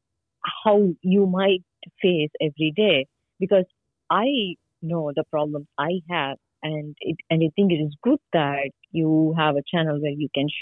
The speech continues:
share problems and how people are facing with it, because I think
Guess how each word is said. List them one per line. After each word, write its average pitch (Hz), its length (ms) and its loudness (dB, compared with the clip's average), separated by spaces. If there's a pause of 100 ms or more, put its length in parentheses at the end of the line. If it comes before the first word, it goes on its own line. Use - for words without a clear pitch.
share 156 160 4 (180)
problems 156 600 0 (680)
and 147 300 -2
how 160 220 2
people 151 280 -2
are 135 100 -2 (120)
facing 165 400 0
with 143 160 -4
it, 135 240 -2
because 147 340 -6
I 143 140 -10
think 185 220 0